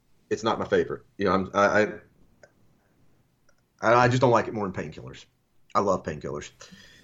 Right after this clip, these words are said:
This was different because this is, you know, this is obvious, I, and I think this is what we're gonna get from Brian Fallon going forward. I, I think the, uh, punk influence, I, I truly believe that's over. Um, which I like this direction that he went in.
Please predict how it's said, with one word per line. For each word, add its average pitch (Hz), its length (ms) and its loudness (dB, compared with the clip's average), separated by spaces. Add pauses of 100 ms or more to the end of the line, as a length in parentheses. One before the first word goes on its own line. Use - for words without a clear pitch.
(120)
This 135 260 4
was 175 160 6
different 185 460 2 (300)
because 117 340 2
this 127 220 0
is, 131 380 0
you 120 80 4
know, 113 40 4
this 113 120 -4
is - 200 -8
obvious, 147 260 2
I, 123 260 0
and 139 80 2
I 175 80 4
think 208 220 -6
this - 160 -6
is 160 200 -10 (180)
what 131 200 0
we're 127 120 2
gonna 117 180 6
get 95 180 -4
from 87 100 -10
Brian 82 200 -4
Fallon 78 280 -2
going 76 200 -8
forward. 69 320 -10 (300)
I, - 320 -12
I 113 180 6
think 127 420 4
the, 113 240 6
uh, 104 260 6 (540)
punk 131 240 4
influence, 101 560 0
I, 101 240 2
I 101 40 0
truly 117 360 2
believe 90 260 0
that's 82 220 0
over. 71 340 -10 (720)
Um, 69 460 -2 (280)
which - 540 2 (800)
I 95 160 4
like 120 360 4
this - 260 0
direction 113 440 0
that 113 80 0
he 113 80 2
went 120 220 2
in. 120 300 2